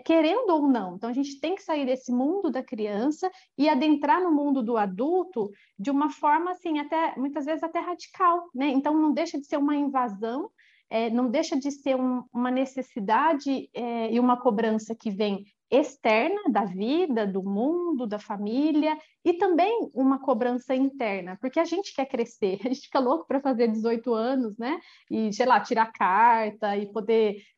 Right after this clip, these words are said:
seja sair de casa porque eu vou morar fora por conta da faculdade, ter um pouquinho mais de independência. Então, também é, é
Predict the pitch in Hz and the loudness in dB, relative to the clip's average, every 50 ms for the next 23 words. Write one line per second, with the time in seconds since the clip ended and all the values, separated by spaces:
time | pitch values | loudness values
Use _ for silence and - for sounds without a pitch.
0 | _ _ _ - 240 240 - 214 - _ - 262 254 202 233 214 202 - _ - | _ _ _ -10 -10 -8 -8 -8 -8 _ 2 2 4 4 4 2 2 0 _ 2
1 | 247 233 233 214 - - 294 226 226 233 214 214 - - 226 226 - 233 214 196 | 2 2 2 0 -2 0 2 4 4 4 0 -4 -4 -6 -6 -2 -2 -2 -2 -2
2 | 220 202 214 208 214 208 214 - - 226 220 214 208 208 220 220 214 208 208 220 | -2 -2 -2 -2 -2 -2 -4 -4 -2 -2 -2 -2 -2 -6 -8 -8 -8 -6 -6 -6
3 | 196 214 208 - 220 202 - 226 214 233 214 208 226 240 240 233 220 214 190 208 | -8 -8 -8 -8 -10 -10 -6 -4 -2 0 2 2 4 4 4 4 4 2 0 -2
4 | 233 - - 339 359 349 339 339 277 277 - 285 269 269 247 240 233 233 240 208 | -4 -2 0 0 0 0 0 0 -2 -2 0 0 0 0 0 -2 -2 -2 -2 -2
5 | 226 220 220 202 202 202 202 214 240 269 214 214 220 247 247 240 247 240 - - | -2 -4 -2 -2 -4 -4 -4 -2 -2 0 0 0 0 0 0 -2 -2 -4 -6 -6
6 | - 202 - 240 - _ _ _ _ _ - - 254 247 247 311 339 349 339 339 | -6 -6 -6 -6 -10 _ _ _ _ _ -2 0 0 2 4 4 4 4 4 4
7 | 311 269 233 202 240 285 349 359 320 269 254 - - - 247 240 240 233 226 220 | 4 4 4 4 2 2 4 4 4 2 2 0 0 -2 -2 -2 0 0 -2 -2